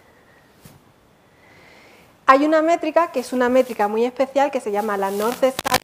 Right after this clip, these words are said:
Metric. Uy, perdón con el pelo. La North Star Metric, que es, eh, para un producto la métrica más importante que vamos a tener.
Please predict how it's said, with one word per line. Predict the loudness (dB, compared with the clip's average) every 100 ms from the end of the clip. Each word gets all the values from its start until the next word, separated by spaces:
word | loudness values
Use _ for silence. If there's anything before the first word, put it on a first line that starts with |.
| -8
Metric. | -8 -6 -6 -12 -18 -20 -20 _
Uy, | -12 -12 -18 -20 -16 -6 0
perdón | 2 4
con | 4
el | 4
pelo. | 2 0 -2 -8 -16 -14 -12 -8 0
La | 2
North | 2 -2 -2
Star | -4 -2 -6 -4
Metric, | -6 -6 -10
que | -6 -6
es, | -6 -8
eh, | -6 -6 -10 -2
para | 0 2
un | 0 -2
producto | -2 -2 -4 -6 -4
la | 0 0
métrica | -2 -6 -8
más | -6 -6 -6
importante | -8 -6 -6 -4 -4 -6
que | -4
vamos | -4 -4 -8
a |
tener. | -10 -10 -12